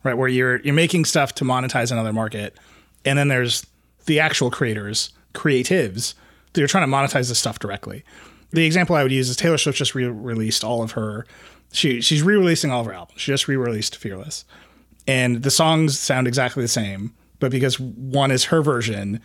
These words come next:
that's what people are gonna listen to. And that's still not gonna make her the money, right? Like, the Spotify payouts are still gonna be small. What makes her money is, like, licensing that song to, like, fifty other platforms. I keep steering you towards the, "How do you make creators more money?" And you keep being like,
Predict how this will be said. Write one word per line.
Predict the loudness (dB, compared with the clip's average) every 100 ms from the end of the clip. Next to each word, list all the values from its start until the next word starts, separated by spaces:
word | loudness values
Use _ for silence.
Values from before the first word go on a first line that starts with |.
| -14 -4
that's | -2 0
what |
people | -2 0
are | 0
gonna | 2
listen | 2 0
to. | -2 -4 -6 -12 _ _ -2
And | 0
that's | 2
still | 2 2 0 2
not | 2 2
gonna | -2 -6
make | -6 -8
her | -10
the | -12
money, | -18 -18 -20 _ _ _
right? | 0
Like, | 0 0
the |
Spotify | 0 4 4 4 2
payouts | 2 0 -2
are |
still | -2 2
gonna | 2 2
be | -2
small. | -4 -8 -10 -14 -18 -20 -20 _ _
What | 0
makes | 2 0
her | 0
money | 0 0
is, | 0
like, | -2 -6 -10 -4
licensing | 0 0 0 -2 -2
that | -2
song | -4 -4 -4
to, | -6
like, | -10 -14
fifty | -6 -4 -2
other | -6
platforms. | -10 -14 -14 -18 -18 -18 -18 -20 -20 _ _ _ 0
I | 2
keep | 2 2
steering | 2 2 4 4 6
you | 2
towards | 2 0 0 0
the, | 0 2
"How | 2 4
do |
you | 4
make | 2 0
creators | -2 0 0 0
more | 0
money?" | 0 0 0
And | 0
you | 0
keep | 0 -2 -2
being | -2
like, | -2 -2 -4